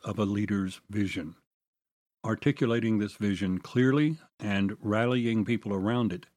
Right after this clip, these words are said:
is the essence of effective leadership. Properly communicated, a vision unifies a band of followers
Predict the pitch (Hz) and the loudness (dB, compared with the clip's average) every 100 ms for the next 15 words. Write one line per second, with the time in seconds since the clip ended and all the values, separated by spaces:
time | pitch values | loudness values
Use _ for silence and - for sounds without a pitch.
0 | _ _ _ _ _ 120 107 - 120 - | _ _ _ _ _ 0 2 0 0 2
1 | 147 - 87 - 101 98 98 95 101 90 | 0 -2 -6 -4 -4 -2 -4 -4 -6 -2
2 | 107 101 - 78 - _ _ _ _ _ | -2 -2 -4 -10 -14 _ _ _ _ _
3 | _ _ _ _ _ - 104 107 101 95 | _ _ _ _ _ -2 0 0 -2 0
4 | 101 98 101 107 107 127 120 - 90 104 | 0 2 2 0 0 0 -2 -4 -2 2
5 | 110 120 120 113 127 117 147 113 95 95 | 4 4 2 0 2 6 6 6 0 0
6 | 101 107 98 101 104 92 - 113 110 85 | 0 -2 -2 0 2 0 0 0 0 -4
7 | 87 95 | -8 -12